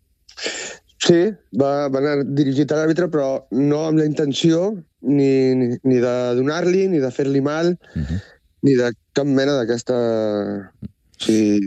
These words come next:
Speaker 1: ja et dic, no.
Speaker 2: Entenc que, eh, si avui vols donar la cara, eh, és perquè et penedeixes del que va passar.
Speaker 1: Sí, sí, bueno, eh, em penedit estic des del mateix moment que,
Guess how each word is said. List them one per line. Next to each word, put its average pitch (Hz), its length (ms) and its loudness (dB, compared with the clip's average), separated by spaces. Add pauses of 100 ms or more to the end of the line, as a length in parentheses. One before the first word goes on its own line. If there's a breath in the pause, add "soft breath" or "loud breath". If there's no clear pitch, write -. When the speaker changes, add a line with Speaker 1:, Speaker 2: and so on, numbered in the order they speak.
(300)
Speaker 1:
ja 127 60 0
et 123 80 -4
dic, 107 200 0
no. 101 400 2 (800 loud breath)
Speaker 2:
Entenc 127 320 4
que, 175 220 2
eh, 98 360 2
si 101 200 2
avui 110 180 4
vols 120 220 0
donar 104 180 4
la 90 100 2
cara, 107 440 0
eh, 90 280 2
és 98 240 0
perquè 107 360 2
et 98 100 -2
penedeixes 90 520 2
del 90 120 2
que 78 80 -2
va 76 120 2
passar. 64 320 -2 (1500 loud breath)
Speaker 1:
Sí, - 200 2
sí, 170 160 2
bueno, 147 260 0
eh, 117 640 -2
em 123 100 -2
penedit 127 360 0
estic 143 260 0
des 143 160 0
del 131 320 0
mateix 123 280 0
moment 147 320 2
que, 143 140 0